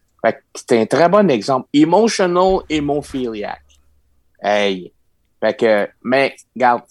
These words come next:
c'est pour ça qu'à un moment donné, moi, je dis non, non, non. Euh, si toi, là, t'as, tu sais, il, il invente des faits. Tu peux, tu sais, tu, moi, j'ai, j'aime avoir des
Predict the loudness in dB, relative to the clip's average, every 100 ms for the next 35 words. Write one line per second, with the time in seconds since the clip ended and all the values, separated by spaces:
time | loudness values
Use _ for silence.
0 | _ _ -14 -12 -8 -6 -6 -6 -6 -6
1 | -6 -8 -8 -8 -6 -8 -6 -6 -6 -10
2 | -20 _ _ _ _ _ _ -4 -4 -4
3 | -6 -8 -4 2 4 6 6 6 6 2
4 | -2 0 2 2 0 -4 _ _ _ _
5 | _ -2 0 2 0 0 2 2 2 -2
6 | -4 -6 -8 -8 -8 -6 -6 -8 -12 -18
7 | _ _ _ _ _ _ _ -10 -4 -4
8 | -2 -4 -4 -12 -16 -20 -20 -8 -4 -4
9 | -6 -8 -12 -12 -12 -8 -2 0 2 2
10 | 0 -2